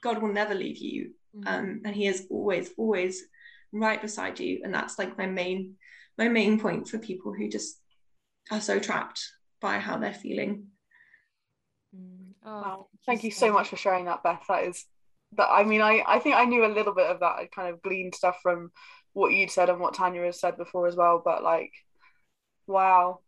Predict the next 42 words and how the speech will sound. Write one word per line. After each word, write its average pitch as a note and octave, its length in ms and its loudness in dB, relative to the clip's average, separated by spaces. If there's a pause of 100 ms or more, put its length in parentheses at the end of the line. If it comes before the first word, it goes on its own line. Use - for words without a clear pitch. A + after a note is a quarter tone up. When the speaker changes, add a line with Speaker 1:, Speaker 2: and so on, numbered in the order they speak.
(140)
Speaker 3:
thank A#3 220 -6
you A3 80 -8
so G#3+ 260 -2
much G3 200 0
for G3+ 100 -12
sharing F#3+ 340 -2
that. F3 200 -6
That's - 260 -10
beautiful. F3+ 380 -8 (520)
Speaker 2:
Yeah. F#3+ 120 -10
Speaker 3:
Um, F3+ 240 -16 (400)
and G#3+ 120 2
I, G#3 80 4
I - 180 4
really, A3 640 -2 (180)
like, F3+ 420 2 (880)
<sighs> - 600 -18
like, F#3 280 2
what, A#3 320 2
what G3+ 140 2
you're A3+ 80 -2
saying A3 200 0
about F#3+ 160 4
the F#3 60 -4
journey. F#3 380 -2
The F3 60 -4
journey G#3+ 320 0
part - 280 2
is - 120 -14
so E3 160 -4
hard, D#3+ 240 2
isn't D#3+ 180 -8
it? - 140 -8
Like - 180 -6
you F3 60 -12
say, F3 200 -4
Speaker 1:
Mm. A#3+ 60 0
Speaker 3:
like, - 240 0 (460)
you F3+ 120 -6
know, D#3+ 200 2 (300)
it, - 200 -2 (120)
you F3 280 -10